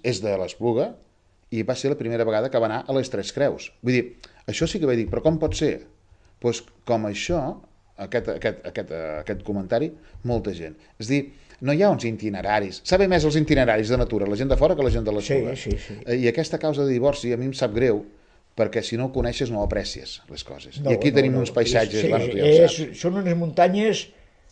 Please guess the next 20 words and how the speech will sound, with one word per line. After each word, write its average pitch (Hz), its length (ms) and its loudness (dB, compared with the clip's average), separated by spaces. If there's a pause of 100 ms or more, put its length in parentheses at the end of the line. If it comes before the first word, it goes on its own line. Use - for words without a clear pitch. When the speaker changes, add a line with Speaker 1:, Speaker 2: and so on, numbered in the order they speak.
(960)
Speaker 2:
molt, 156 520 4 (380)
molt 160 240 2
maques, 120 320 -4
molt 175 180 2
boniques. - 500 -6 (200)
Speaker 1:
Hi 123 100 2
hauria 156 220 8
algun 143 320 4
espai 110 520 0
que 107 100 -2
a - 60 -10
tu 107 100 -2
t'agradaria 98 500 -2
de 85 100 -8
veritat, 87 300 -6
de 87 100 -8
veritat, 87 300 -8
és 87 80 -12
a 98 40 -6
dir, - 240 -16